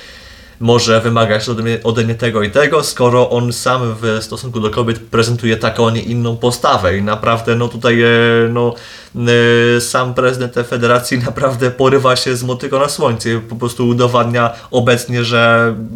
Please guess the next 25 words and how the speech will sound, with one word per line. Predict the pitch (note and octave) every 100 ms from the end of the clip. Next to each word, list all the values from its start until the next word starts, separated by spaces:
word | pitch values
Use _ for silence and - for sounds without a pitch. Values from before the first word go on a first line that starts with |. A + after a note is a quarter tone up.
| -
mimo, | G#2+ C3+ D3 C3+
że | B2
ma | B2+ C3
pewnie | C#3 B2+
jakieś | A#2+ B2
tam | A2+
chęci, | C3 A#2+ A#2+
że | A#2+
pewnie | C3 A#2 A#2
kieruje | A#2+ B2 A#2+ A#2+ A#2+ A#2
nim | A#2+
jakiś | A#2 A#2 A2+
tam | A#2+ A2+
interes | A#2 A#2+ A#2
właśnie | A2 A2+ A2+
wyższy, | G#2+ A#2+ - A#2 G#2+ - - -
dobro | A#2+ A#2
też | A#2 A2+ A#2+
jakiegoś | A2+ A#2+ -
pe-, | B2 A2+
dobro | A2+ A2+
też, | A2+ A2 A#2
e, | A2+ A2+ A2+
całego | C#3 C#3 A#2+
motorsportu | A#2 A2+ - - G#2+ D#3 G3+ -